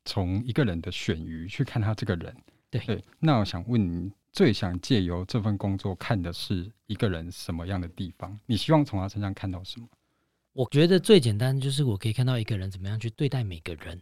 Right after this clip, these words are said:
Speaker 1: 嗯，嗯。
Speaker 2: 哦，其实我都觉得说一个人从一个小细节里面，我就可以看到他全部对待人的方式。
Speaker 1: 嗯。
Speaker 2: 你就可以知道他的心在哪里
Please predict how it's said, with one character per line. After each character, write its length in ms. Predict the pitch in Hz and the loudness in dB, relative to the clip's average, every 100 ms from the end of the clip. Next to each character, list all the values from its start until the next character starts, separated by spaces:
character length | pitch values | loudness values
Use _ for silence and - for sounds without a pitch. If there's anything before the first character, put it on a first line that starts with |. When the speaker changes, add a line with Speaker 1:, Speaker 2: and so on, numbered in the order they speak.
| _ - | _ -4
Speaker 1:
嗯， 460 | 107 90 87 87 92 | -2 0 -2 -4 -6
嗯。 80 | 101 | -6
Speaker 2:
哦， 100 | 87 101 - | -6 -8 -8
其 140 | - 143 | -2 -2
实 120 | 131 | -2
我 120 | 123 | -2
都 160 | 117 156 | 2 2
觉 140 | 147 | 2
得 100 | 120 117 | 2 2
说 240 | 131 135 | 0 0
一 100 | 131 | 0
个 120 | 139 | 2
人 220 | 113 104 107 | 2 -2 -4
从 240 | 110 120 | -2 -2
一 120 | 120 | -2
个 360 | 123 117 113 117 139 | -2 0 -2 -4 -8
小 200 | - 107 | -4 -2
细 160 | - 180 | 0 0
节 180 | 117 | 2
里 100 | 95 | 0
面， 180 | 101 135 | 0 0
我 60 | 98 | 0
就 160 | 117 | -4
可 100 | 117 | -4
以 60 | 101 | -4
看 120 | 101 | -2
到 100 | 113 | -2
他 180 | 110 107 - | -2 -2 -4
全 340 | - 110 117 | -2 -2 0
部 180 | 139 139 | 0 0
对 200 | - 131 | 2 0
待 180 | 117 104 | 2 -2
人 180 | 85 85 | -4 -8
的 100 | 90 | -8
方 280 | 98 92 | -8 -8
式。 240 | 92 - 90 _ _ - | -8 -8 -10 _ _ -20
Speaker 1:
嗯。 120 | 95 82 82 | -18 -18 -10
Speaker 2:
你 80 | 117 | -2
就 120 | 165 | 0
可 120 | 139 | 0
以 40 | 107 | -2
知 60 | |
道 80 | 110 | -2
他 140 | 110 | -2
的 100 | 104 | -2
心 320 | 95 - 104 104 | -4 -2 -2 0
在 160 | 104 | -2
哪 240 | 87 82 82 | -4 -10 -14
里 220 | 82 | -16